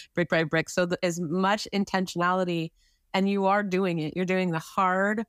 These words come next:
work of doing it all. And that is, it is so hard. And I commend you. And I just wish you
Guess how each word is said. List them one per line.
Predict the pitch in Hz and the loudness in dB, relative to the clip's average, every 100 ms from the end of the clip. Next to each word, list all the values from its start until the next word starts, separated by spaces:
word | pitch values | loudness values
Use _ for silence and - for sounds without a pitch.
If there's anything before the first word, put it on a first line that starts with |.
| _ 170 | _ -4
work | 180 180 180 - | 0 0 -2 -2
of | 165 156 | -4 0
doing | 180 175 | 0 0
it | 170 - | -2 -2
all. | 165 160 151 147 156 | 0 0 0 -2 -4
And | 175 | -2
that | 175 | -2
is, | 170 - - | -2 -8 -2
it | 180 175 | -2 0
is | - | -4
so | - 214 214 | -2 -2 0
hard. | 185 156 156 185 - _ _ 175 | 0 2 0 -2 -8 _ _ -2
And | |
I | 180 | -2
commend | - 190 196 196 180 | -2 0 0 0 0
you. | 165 160 160 - | 0 0 -2 -2
And | 165 | -2
I | 165 | -2
just | 170 185 | -4 -4
wish | 202 220 - | -2 -2 -2
you | 190 170 156 | -2 -2 -2